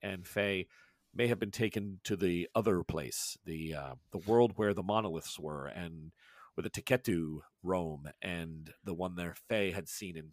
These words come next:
the Yucatan all those fourteen and a half years ago. So we have a serious problem on our hands. The boat is now steaming forward. The captain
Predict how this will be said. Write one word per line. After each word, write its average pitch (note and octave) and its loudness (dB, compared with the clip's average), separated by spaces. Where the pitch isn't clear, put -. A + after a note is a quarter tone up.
the E2+ -10
Yucatan E2+ -10
all F2+ 0
those D#2+ -2
fourteen G#2 0
and D#2 -4
a E2 -4
half E2 -4
years F#2 0
ago. B1 -10
So D#3 8
we D#3 6
have D3 6
a B2 2
serious A#2+ 2
problem A#2+ 6
on G#2+ 4
our G#2 -2
hands. F2 -4
The B2+ -2
boat F#3 10
is D3 6
now C#3 8
steaming A#2+ -2
forward. A2+ 6
The G#2+ 0
captain A2+ 6